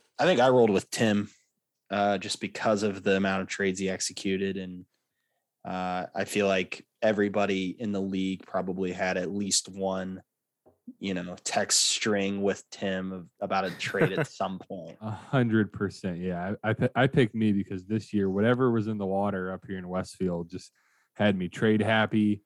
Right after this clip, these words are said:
Speaker 2: And I think everybody had at least three or four different text string offers on the table, and some as many as weekly.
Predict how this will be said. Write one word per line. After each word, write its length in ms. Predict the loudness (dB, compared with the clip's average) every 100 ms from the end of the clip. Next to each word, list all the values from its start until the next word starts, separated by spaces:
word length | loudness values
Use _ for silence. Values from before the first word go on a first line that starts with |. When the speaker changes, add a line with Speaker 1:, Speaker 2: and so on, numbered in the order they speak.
| _ _ _ _ -4
Speaker 2:
And 260 | 0 0
I 160 | 2 2
think 260 | 2 2 2
everybody 560 | 0 2 2 0 0
had 200 | -2 -2
at 180 | -2 -4
least 340 | -4 -4 -6
three 200 | 0 2
or 120 | 2 0
four 540 | 0 2 2 0 -4 _ _ _ _
different 480 | -4 -4 -2 -4 -4 -10 _ _
text 240 | -4 -4
string 340 | -2 -2 -2 -2
offers 420 | -2 -2 -2 -4
on 120 | -4
the 60 | -4
table, 420 | -4 -2 0 -2
and 160 | -2 -2
some 340 | 0 2 2
as 260 | 0 -4 -4
many 340 | -6 -4 -4
as 220 | -6 -8
weekly. 760 | -2 0 0 -2 -4 -4 -8